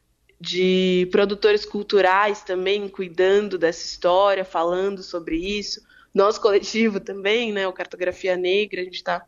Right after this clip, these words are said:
desde dois mil e dezessete, fazendo, difundindo a nosso,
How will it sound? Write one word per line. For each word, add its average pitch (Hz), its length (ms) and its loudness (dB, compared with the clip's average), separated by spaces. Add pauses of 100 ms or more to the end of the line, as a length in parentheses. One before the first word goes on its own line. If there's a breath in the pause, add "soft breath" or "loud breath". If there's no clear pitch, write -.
(420 soft breath)
desde 180 340 2
dois 190 200 2
mil 190 180 4
e 185 40 2
dezessete, 180 680 0
fazendo, 196 540 0
difundindo 180 680 0
a 180 40 2
nosso, 175 380 -2